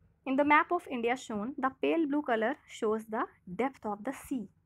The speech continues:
अब पेल ब्लू पीछे आ गया था भाई, ब्लू तो वाटर बॉडीज का जैसे ओशन, लेक्स, पेल ब्लू शैलो वाटर के लिए था। तो ये शो कर रहा है जो depth of the sea है, मीन्स गहराई है जो समुद्र की,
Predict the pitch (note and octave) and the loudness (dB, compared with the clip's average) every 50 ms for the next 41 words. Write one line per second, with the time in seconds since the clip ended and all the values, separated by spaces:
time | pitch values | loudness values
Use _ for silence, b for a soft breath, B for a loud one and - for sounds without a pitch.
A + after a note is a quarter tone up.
0 | _ _ _ _ _ _ _ _ _ _ _ _ _ - - - - - B3 B3 | _ _ _ _ _ _ _ _ _ _ _ _ _ -10 -10 -2 2 4 4 4
1 | B3+ A3+ A#3+ A#3 A#3 A#3 A3 - B3 G#3+ G#3 G3+ G3+ G3 G3+ G#3+ G#3 A3+ A#3 A3 | 4 2 -2 -4 -4 -6 -6 -2 0 0 0 0 -2 -2 -2 0 0 2 2 2
2 | G3 G#3 G#3+ A3+ A3+ A#3 G#3+ G#3 G3+ G3+ A3 G#3+ G#3+ G#3 G#3 G#3+ G#3+ G#3+ - A3 | 2 0 0 0 0 2 4 4 2 2 0 0 0 0 0 -2 -4 -4 -4 -4
3 | A3 A3 G#3+ G#3+ - G#3+ G#3 G3+ - - - G#3+ G#3 G3+ G3+ G#3 - - - _ | -4 -2 -4 -4 -4 -4 -4 -6 -6 -6 -6 -6 -4 -4 -6 -6 -8 -12 -20 _
4 | _ _ _ _ _ - A3+ A3 A3+ A#3+ A3+ A3+ A#3 A3+ - G#3 F#3 F#3+ G3+ G3 | _ _ _ _ _ 0 2 2 2 2 0 -2 -4 -2 0 0 0 2 2 2
5 | G3 G3 F#3+ G3 F#3+ - G3+ F#3+ F#3 F#3 F3+ - G3 G3+ - _ _ - - _ | 2 2 2 -2 -6 -6 -4 -4 -4 -4 -6 -8 -12 -14 -16 _ _ -20 -20 _
6 | _ _ _ _ _ _ _ _ _ _ _ _ _ - D4 D4 C#4+ C4+ C#4 D4+ | _ _ _ _ _ _ _ _ _ _ _ _ _ 0 2 2 2 4 2 2
7 | D4 D4 - D4+ D4 D4 C#4+ C#4 C4 B3+ B3 A#3+ B3 B3 B3+ C#4 C#4 C#4 A#3 B3+ | 2 2 2 0 2 2 0 0 0 -2 -2 -4 -4 -4 -2 -2 -2 -2 -2 -2
8 | C4 C4 - - B3+ B3 B3 B3+ C4+ C4+ - C#4 C4 A#3 A#3+ A#3+ B3+ B3 A3+ G3+ | -4 -4 -4 -4 -6 -4 -2 -4 -4 -2 -2 -2 0 0 0 0 0 -2 -2 -2
9 | A#3 A3 G3 F#3+ F#3+ G3 G3 C4 D#4+ D4+ C#4 A#3 A3+ - - G3+ G3 G3 F#3+ G#3 | -4 -6 -4 -4 -2 0 0 0 0 0 0 -2 -4 -6 -6 -6 -6 -6 -6 -8
10 | G3+ - E4 | -2 0 0